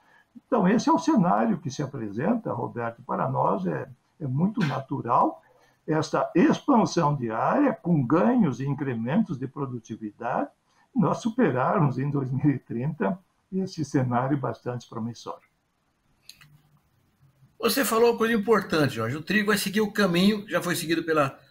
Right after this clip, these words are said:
Speaker 2: soja, pelo milho, para o centro-oeste, para o cerrado brasileiro.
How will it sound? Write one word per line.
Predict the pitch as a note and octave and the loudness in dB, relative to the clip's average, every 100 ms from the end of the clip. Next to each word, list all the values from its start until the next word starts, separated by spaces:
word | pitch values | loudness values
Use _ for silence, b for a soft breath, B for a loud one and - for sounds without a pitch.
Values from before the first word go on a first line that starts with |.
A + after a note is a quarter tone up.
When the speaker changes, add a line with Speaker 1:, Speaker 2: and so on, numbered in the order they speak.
| B _ | B _
Speaker 2:
soja, | - D#3+ F3+ F#3 F#3 E3+ F#3+ F#3 _ _ _ | 0 4 6 6 4 0 -2 -6 _ _ _
pelo | - D3 B2 | -2 0 2
milho, | B2+ F3 F3 E3+ F3 F3 - - - _ _ | 2 2 2 0 -4 -8 -18 -20 -20 _ _
para | - D3 | -2 0
o | |
centro-oeste, | D#3 D3+ C#3+ D3 D3+ | 0 -2 0 0 -2
para | E3 | -6
o | |
cerrado | D3+ D3+ C#3+ D3+ | -4 -2 0 -2
brasileiro. | D3+ D#3+ D3 G2 - | -2 -4 -2 -4 -6